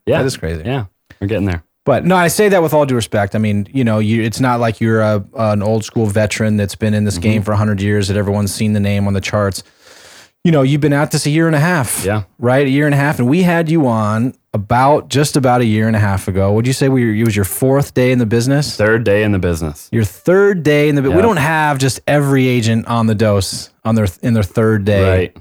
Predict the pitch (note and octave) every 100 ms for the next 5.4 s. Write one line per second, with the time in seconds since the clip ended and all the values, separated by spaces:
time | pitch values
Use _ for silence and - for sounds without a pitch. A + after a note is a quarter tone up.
0 | _ A2 G#2 G2 F#2+ F#2+ E2+ - _ _
1 | _ _ _ _ _ C#3 A#2+ D3 F3 F3+
2 | D3 D3 C#3 A#2 B2 C3 A#2 A2 G#2+ G2
3 | G2+ C3 A#2 G2+ - G#2+ G2+ F#2 G2+ G2+
4 | F#2 F2 D#2+ G2 F#2+ F2+ A2+ A2 - G2+
5 | G2+ G#2 G#2 G#2